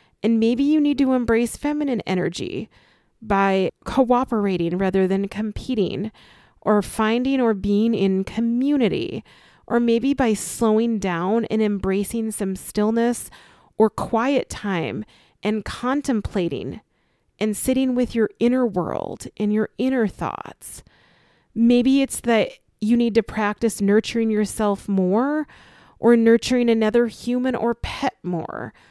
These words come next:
with your love and your words or your physical touch. Or maybe it's a mindfulness or meditation practice that needs your attention.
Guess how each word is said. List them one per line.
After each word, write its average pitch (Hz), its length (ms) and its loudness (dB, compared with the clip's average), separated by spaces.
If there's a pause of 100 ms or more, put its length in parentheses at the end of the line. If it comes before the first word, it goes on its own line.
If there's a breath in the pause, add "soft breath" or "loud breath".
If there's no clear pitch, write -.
(140)
with 226 320 0
your 240 160 2
love 226 580 0
and 220 200 0
your 220 160 4
words 208 540 4
or 208 100 2
your 214 180 2
physical 240 560 -2
touch. - 600 -10 (720 soft breath)
Or 226 120 4
maybe 226 380 4
it's 247 160 2
a 233 60 4
mindfulness 208 760 0
or 214 80 2
meditation 208 720 -2
practice 180 520 -4
that - 200 -6
needs 190 540 -2 (380 soft breath)
your 214 120 4
attention. 214 760 -2